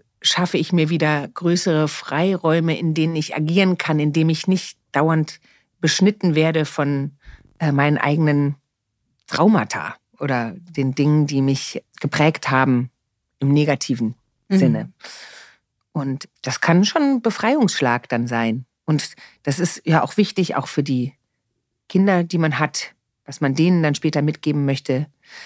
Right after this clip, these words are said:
Speaker 1: dass man sich ihnen nicht überhilft mit den ganzen Problematiken, die man mit sich rumschleppt.
Speaker 2: Ja, ich glaub auch, dass das so,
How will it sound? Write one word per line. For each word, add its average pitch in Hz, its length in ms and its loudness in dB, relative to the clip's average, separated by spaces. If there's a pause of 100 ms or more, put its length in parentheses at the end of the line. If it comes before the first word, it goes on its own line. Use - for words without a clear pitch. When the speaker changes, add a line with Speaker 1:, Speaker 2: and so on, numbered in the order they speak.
(420)
Speaker 1:
dass - 180 -12
man 131 360 2
sich - 380 -4
ihnen 160 240 4
nicht 147 180 -2
überhilft 170 680 0
mit - 340 -6
den 143 120 -2
ganzen 143 220 -2
Problematiken, 143 680 0
die 143 100 -2
man 135 160 0
mit 131 140 -2
sich - 180 -8
rumschleppt. 156 640 0 (1200)
Speaker 2:
Ja, 190 280 4
ich 220 140 2
glaub 247 200 4
auch, 240 180 2
dass - 180 -2
das 214 180 -2
so, 202 260 2